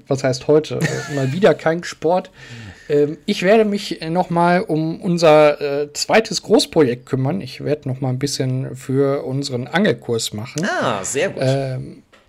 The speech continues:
Speaker 1: damit wir dann auch irgendwann mal fischen gehen können. Das ist ja auch eine Sportart.
Speaker 2: Das Hochseefischen auf jeden Fall, ja.
Speaker 1: Und, ähm, ja,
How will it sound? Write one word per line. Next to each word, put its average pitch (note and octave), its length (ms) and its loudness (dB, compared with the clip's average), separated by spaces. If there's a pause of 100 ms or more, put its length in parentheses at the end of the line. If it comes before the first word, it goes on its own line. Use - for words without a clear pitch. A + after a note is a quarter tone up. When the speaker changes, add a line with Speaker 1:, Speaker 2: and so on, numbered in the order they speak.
(180)
Speaker 1:
damit C3+ 400 2
wir D3 120 6
dann C3 260 4
auch B2+ 340 2
irgendwann C3 540 4
mal B2 200 4
fischen D3 420 2
gehen A#2+ 240 -2
können. D3+ 220 2
Das D3 180 0
ist D3 100 0
ja - 120 4
auch B2 160 6
eine D3 200 2
Sportart. F#3 680 2
Speaker 2:
Das - 220 -2
Hochseefischen B2+ 520 -6
auf A2+ 100 -6
jeden G#2+ 200 -8
Fall, C3 260 -4
ja. F3 380 -4 (220)
Speaker 1:
Und, D3+ 520 2
ähm, C#3+ 360 0
ja, C4+ 360 6